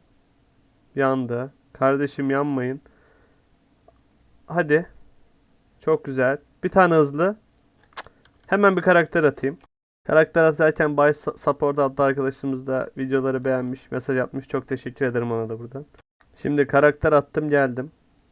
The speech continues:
Şimdi totemi yapıyorum. Elimle kapattım. Bunu basacağım. Aşağıya da kapattım şöyle. Bunu bastım. Bir de bunu bastım. Aa. Bir, heh,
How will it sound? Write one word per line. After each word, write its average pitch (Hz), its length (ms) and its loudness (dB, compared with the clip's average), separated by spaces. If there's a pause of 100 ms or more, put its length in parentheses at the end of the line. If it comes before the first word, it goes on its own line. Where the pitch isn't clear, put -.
(180)
Şimdi 135 140 -10
totemi 160 380 2
yapıyorum. 139 540 0
Elimle 147 380 2
kapattım. 151 600 -2 (840)
Bunu 156 240 2
basacağım. 160 600 0
Aşağıya 147 440 2
da 143 100 2
kapattım 123 520 -4
şöyle. 127 420 -8 (500)
Bunu 156 180 0
bastım. 151 520 2 (1300)
Bir 196 120 2
de 180 120 6
bunu 160 220 2
bastım. - 420 -2 (300)
Aa. 131 400 0 (580)
Bir, 160 160 0
heh, 156 160 4